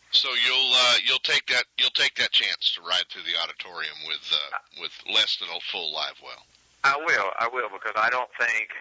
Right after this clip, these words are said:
Speaker 2: I don't think a man can go to the Classic and throw a spinning rod down there and peck out nine or ten pounds a day and say, "Well, you know, I got a limit," and all that. I think when you hit that frame of mind, you're,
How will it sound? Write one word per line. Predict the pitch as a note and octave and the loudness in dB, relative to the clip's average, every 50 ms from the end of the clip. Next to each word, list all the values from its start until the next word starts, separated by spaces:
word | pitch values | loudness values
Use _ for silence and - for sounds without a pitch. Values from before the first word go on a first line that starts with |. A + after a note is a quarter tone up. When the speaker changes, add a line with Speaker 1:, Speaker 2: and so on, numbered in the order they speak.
| - - - - - - - | -12 -12 -14 -14 -16 -4 -2
Speaker 2:
I | A2+ | 0
don't | A#2 B2 B2+ - | 0 0 -2 -2
think | B2+ A#2+ A#2 A2+ | -2 -2 -2 -2
a | A2 | -2
man | G#2+ G#2+ G#2+ G#2+ G#2+ - | -4 -2 -2 -2 -4 -6
can | G#2 G2 | -8 -6
go | G2+ G2 G2+ | -6 -6 -6
to | G2+ | -6
the | G#2 - | -12 -6
Classic | - G2+ F#2+ F#2+ F#2+ - - G2 F#2+ - _ - - - - - - - _ - | -2 0 0 0 0 -2 -6 -10 -12 -12 _ -18 -20 -20 -18 -18 -20 -16 _ -6
and | - - | -6 -4
throw | G2+ G2 G2+ | -2 -4 -4
a | G#2 - | -6 -6
spinning | - - G#2 G#2 F#2+ F#2 | 0 2 2 2 2 -2
rod | F#2+ F#2 F#2 F#2+ F#2+ - | -2 0 0 -2 -2 -2
down | F#2+ F#2 F#2 F#2 F2 | -4 -4 -4 -4 -2
there | F2+ F2+ F2+ F2+ F#2 F#2 - - - - _ _ | -2 0 0 0 0 -2 -6 -12 -20 -20 _ _
and | E2+ E2 - | -10 -8 -2
peck | - G#2+ G#2 - - G#2 | 0 0 0 2 2 0
out | G2 E2 - | 0 0 0
nine | G2+ G2+ G2+ G2+ | 0 0 0 0
or | G2 - | -4 -6
ten | - G#2+ G2+ F#2+ - | -6 -6 -6 -4 -2
pounds | G2+ G2 G2 G2 G2 | -2 -2 -2 -4 -6
a | G2 | -6
day | - F#2+ F#2+ F#2 F#2+ F#2 F2+ F2 | -4 -2 -2 0 0 -2 -2 -4
and | - - | -6 -8
say, | F#2 | -6
"Well, | F#2 F#2 F#2 G2 G2 F#2+ G2 | -4 -2 -2 -2 -2 -4 -8
you | A2 A#2 | -8 -4
know, | A2 F#2 | -4 -4
I | F2+ F2+ | -4 -2
got | F#2+ G2+ G#2 G2+ | -2 -2 -2 -2
a | G2 | -2
limit," | G2+ G2+ G2+ G2 G2 F#2 | 0 0 0 0 -2 -4
and | F#2 F#2+ | -4 -2
all | G2 G2 G2 | -4 -2 -4
that. | F#2+ F#2+ | -2 -4
I | F#2+ F#2+ - | -4 -4 -4
think | - G#2 G#2 G2 G2+ | -8 -12 -14 -14 -14
when | G2 G#2 | -12 -8
you | A2+ A2 | -8 -4
hit | B2+ B2+ A#2+ - | -2 -2 -4 -2
that | G#2+ G2+ E2 - | -4 -6 -6 -4
frame | - A#2 A2 G#2+ G#2 | -4 -4 -4 -4 -6
of | G#2 G#2 | -6 -6
mind, | G#2 G#2+ G#2 G2 F#2 F2+ F2 F2 - _ _ _ _ _ _ _ _ _ _ _ _ - | -6 -6 -4 -4 -6 -6 -8 -10 -12 _ _ _ _ _ _ _ _ _ _ _ _ -6
you're, | F#2 G#2 G#2 G2+ - | -2 -2 -2 -2 -4